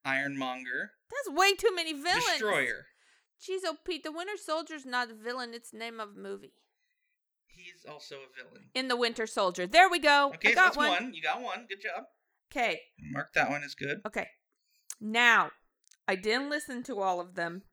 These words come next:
Speaker 1: You got a lot. I heard you muttering a lot of them along.
Speaker 2: But, wait a minute.
Speaker 1: Mm-hmm.
Speaker 2: Yon-Rogg.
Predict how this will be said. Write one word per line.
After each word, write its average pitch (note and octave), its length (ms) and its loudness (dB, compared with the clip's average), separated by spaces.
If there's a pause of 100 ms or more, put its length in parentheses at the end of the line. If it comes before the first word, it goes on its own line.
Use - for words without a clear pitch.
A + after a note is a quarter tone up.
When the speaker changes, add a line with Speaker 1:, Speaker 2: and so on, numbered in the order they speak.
(220)
Speaker 1:
You - 80 -12
got F4+ 200 -4
a - 20 0
lot. F#3+ 180 -2
I F3 60 0
heard - 240 -6
you - 340 -18
muttering D#3 320 -6
a - 60 -12
lot D3 160 -8
of C#3 80 -16
them - 180 -20
along. - 280 -20
Speaker 2:
But, G3+ 360 2 (600)
wait G#3+ 280 -2
a E3+ 40 -8
minute. D#3 420 -12 (720)
Speaker 1:
Mm-hmm. C3+ 280 -2 (120)
Speaker 2:
Yon-Rogg. G#3 960 2